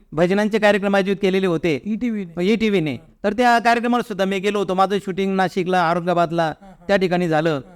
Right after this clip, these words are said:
Speaker 1: आणि तो कार्यक्रम टीव्हीला लाईव्ह, लाईव्ह झालेला होता. आणि तो कार्यक्रम बघताना सुद्धा मला, मला विलक्षण आनंद त्या ठिकाणी झाला.
Speaker 2: बरोबर आहे.
Speaker 1: म्हणजे गायन क्षेत्र आणि अँकरिंग क्षेत्र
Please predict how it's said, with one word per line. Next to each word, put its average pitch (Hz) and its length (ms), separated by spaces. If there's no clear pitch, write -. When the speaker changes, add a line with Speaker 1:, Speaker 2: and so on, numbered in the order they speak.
Speaker 1:
आणि 214 340
तो 226 80
कार्यक्रम 214 360
टीव्हीला 196 300
लाईव्ह, 233 340
लाईव्ह 240 280
झालेला 196 280
होता. 170 320
आणि 208 120
तो 254 80
कार्यक्रम 262 360
बघताना 262 320
सुद्धा 220 200
मला, 233 220
मला 214 360
विलक्षण 240 420
आनंद 226 300
त्या 220 160
ठिकाणी 170 340
झाला. 107 260
Speaker 2:
बरोबर 208 400
आहे. 165 100
Speaker 1:
म्हणजे 226 360
गायन 214 300
क्षेत्र 208 280
आणि 214 220
अँकरिंग 208 380
क्षेत्र 185 400